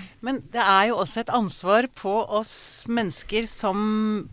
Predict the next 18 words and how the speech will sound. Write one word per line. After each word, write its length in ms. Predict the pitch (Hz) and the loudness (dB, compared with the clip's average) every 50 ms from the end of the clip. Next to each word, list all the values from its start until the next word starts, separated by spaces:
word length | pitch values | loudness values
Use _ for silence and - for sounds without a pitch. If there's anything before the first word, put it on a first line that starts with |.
| - 180 | -12 -8
bor 320 | - 220 240 254 262 277 | -6 -4 -2 2 2 2
i 160 | 277 208 226 | 2 2 0
disse 300 | 247 214 233 - - - | 0 -2 -2 -2 -2 -4
byene. 440 | 180 175 196 175 151 147 156 156 156 | -2 -2 0 0 0 0 0 0 -2
Altså, 220 | 175 175 190 - - | -2 -2 -4 -6 -8
vi 200 | - - - 208 | -8 -8 -10 -8
kan 300 | - - - - 180 185 214 | -8 -6 -4 -4 -2 2 2
jo 140 | 262 285 262 - | 2 2 0 -2
ta 260 | - - 180 180 185 | -4 0 2 2 2
by-, 160 | 175 165 - 208 | 2 0 -4 -4
<laughs> 140 | 185 - - | -2 2 2
holdt 100 | 233 170 | 2 4
på 60 | 220 | 4
å 40 | - | 4
si, 120 | - 254 | 4 4
ta 220 | - - 131 - 214 | 2 2 2 2 2
byen 320 | 202 190 208 196 190 190 | 2 2 2 2 2 2
tilbake. 500 | - 226 185 196 190 165 - - 233 269 | 0 2 4 4 4 4 4 2 2 2